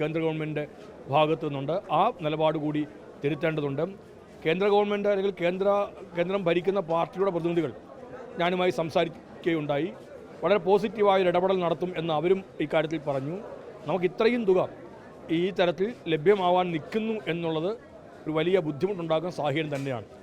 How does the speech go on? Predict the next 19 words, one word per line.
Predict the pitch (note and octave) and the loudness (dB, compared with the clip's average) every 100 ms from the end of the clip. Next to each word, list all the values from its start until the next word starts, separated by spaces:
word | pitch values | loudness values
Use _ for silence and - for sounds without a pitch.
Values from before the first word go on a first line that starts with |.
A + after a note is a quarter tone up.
| - - - | -20 -8 2
സാമ്പത്തികമായ | E3 F#3 F#3 F3 F3 F3 G#3+ - | 2 4 0 2 2 2 2 0
പ്രയാസങ്ങളൊക്കെ | D#3+ E3+ D#3 F3+ E3+ E3 E3 | 2 4 2 0 -2 -2 -4
നിൽക്കുന്നിടത്ത് | D3 A3 A3+ E3 E3 D#3+ | -4 -2 0 0 0 -2
തന്നെയാണ് | D#3 D3+ C#3+ A3+ - - - - | -2 -2 -4 -8 -12 -20 -20 -6
സംസ്ഥാന | D#3+ E3 G3 F#3 E3+ | -2 0 2 0 0
സർക്കാർ | D#3 E3+ A3+ - - | -2 -2 -2 -6 -6
സമയബന്ധിതമായി | D#3 E3 F3 F3 F3 F3 E3 | -2 0 -2 -2 0 0 0
നൽകുന്നതിനുള്ള | D#3+ E3 E3 D3+ | -2 -2 -2 0
വലിയ | E3+ G3+ | 2 2
ശ്രമങ്ങളിലേക്ക് | D3+ D#3 D#3+ D#3 D3 C#3 | 2 -4 -2 -2 -2 -4
ഏർപ്പെടുന്നത്. | C3 D#3 D#3 F3+ G#3+ - - - - C#3+ | -4 -4 -2 -4 -4 -12 -20 -20 -6 4
ലോൺ | F3 A#3+ - F#3 | 4 4 2 0
ആയി | F3 C3+ D#3 | 0 0 0
ഇതെടുത്തുകൊണ്ട് | E3 D#3 F#3 E3+ F#3+ A3 F3 | -2 2 0 2 -2 -2 -4
ഈ | E3 | -2
പണം | D#3 E3 | -2 -2
നൽകുന്നതിനുള്ള | D#3 D#3 D#3 D3 | -2 -2 0 -2
ഏർപ്പാടിലേക്ക് | C3+ D3+ D3 C#3+ C3+ | 0 0 0 -4 -6
നീങ്ങുന്നതല്ല. | D3 D3+ C3 A2+ | -4 -4 -6 -8